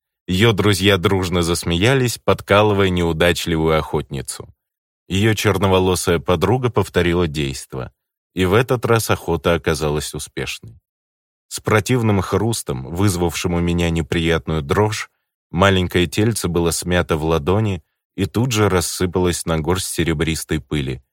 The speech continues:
которую злобная дамочка развеяла над собой и друзьями-уродами. Словно почувствовав мое негативное внимание, девушка с большими змеиными глазами улыбнулась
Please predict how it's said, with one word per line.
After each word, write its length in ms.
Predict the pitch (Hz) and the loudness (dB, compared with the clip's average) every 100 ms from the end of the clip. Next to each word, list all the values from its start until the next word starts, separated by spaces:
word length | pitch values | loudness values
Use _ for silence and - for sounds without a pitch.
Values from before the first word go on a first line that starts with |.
| _ _ _ | _ _ _
которую 500 | 110 104 104 98 92 | -2 2 2 4 2
злобная 600 | 85 90 95 87 87 85 | 0 0 0 0 0 0
дамочка 640 | 80 113 117 - - 92 82 | 0 0 0 -2 -4 -4 -2
развеяла 640 | 82 90 82 90 85 78 | 0 0 2 0 2 0
над 200 | 80 82 | -2 -4
собой 440 | - 85 80 87 - | -2 -4 -2 -4 -2
и 60 | 95 | -4
друзьями-уродами. 1300 | 80 85 82 78 82 82 80 76 76 73 67 65 64 71 _ _ _ _ _ _ _ _ _ | -2 -2 -2 0 0 0 0 -2 -2 -4 -4 -8 -10 -14 _ _ _ _ _ _ _ _ _
Словно 360 | - 139 131 107 | 0 2 2 2
почувствовав 720 | 117 - 110 - 85 80 - | 2 2 -2 0 0 0 0
мое 280 | 85 82 | 2 2
негативное 640 | 82 85 90 85 82 78 76 | 2 0 -2 -2 -4 -2 -2
внимание, 640 | 73 80 85 117 131 123 117 | -2 -2 0 0 0 -4 -6
девушка 540 | 98 95 87 - - | 0 0 0 -2 -4
с 80 | 76 | -2
большими 680 | 78 85 - - 92 82 76 | 0 0 0 -4 -2 -2 -2
змеиными 580 | 73 80 80 76 73 | -2 -2 -2 -2 -2
глазами 520 | 71 78 78 76 73 71 | -2 0 0 0 -2 -2
улыбнулась 800 | 69 71 67 80 110 101 - | -2 -4 -2 -2 0 -2 -6